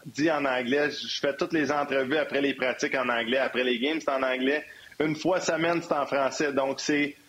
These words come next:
euh, c'est beaucoup plus difficile pour moi. Euh, quand on a eu notre run en play-off, justement, de, en deux mille dix-neuf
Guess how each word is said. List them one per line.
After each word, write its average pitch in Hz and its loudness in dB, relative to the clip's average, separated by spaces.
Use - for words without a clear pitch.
euh, 123 2
c'est 151 -2
beaucoup 151 -6
plus 170 2
difficile 151 -2
pour 131 0
moi. 143 2
Euh, 131 0
quand 151 0
on 165 0
a 180 2
eu 190 0
notre 165 0
run 180 2
en 156 0
play-off, 151 2
justement, 143 0
de, 139 0
en 131 0
deux 139 0
mille 143 -2
dix-neuf 139 -2